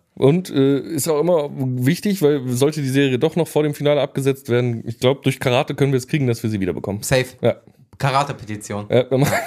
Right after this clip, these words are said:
Speaker 1: eine <laughs> Karate-Petition, ist gut.
Speaker 2: Was
Speaker 1: Ah,
Speaker 2: ein
Speaker 1: sehr
Speaker 2: Müll.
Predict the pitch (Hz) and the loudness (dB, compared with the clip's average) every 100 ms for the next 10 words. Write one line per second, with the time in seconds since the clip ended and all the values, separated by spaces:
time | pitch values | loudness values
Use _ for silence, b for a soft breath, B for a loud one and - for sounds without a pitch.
0 | - 214 - - - 165 - 196 - 165 | -4 -4 -2 -4 -2 -2 0 -4 0 -2
1 | 160 - - - 123 - - - 127 - | -2 -6 -8 -4 -4 -4 -14 -6 -6 -6
2 | - _ B B - - - - - - | -16 _ B B -6 -6 -18 -12 -12 -12
3 | _ - _ B B B B B B B | _ -8 _ B B B B B B B
4 | B 120 165 139 127 123 | B 0 2 4 2 0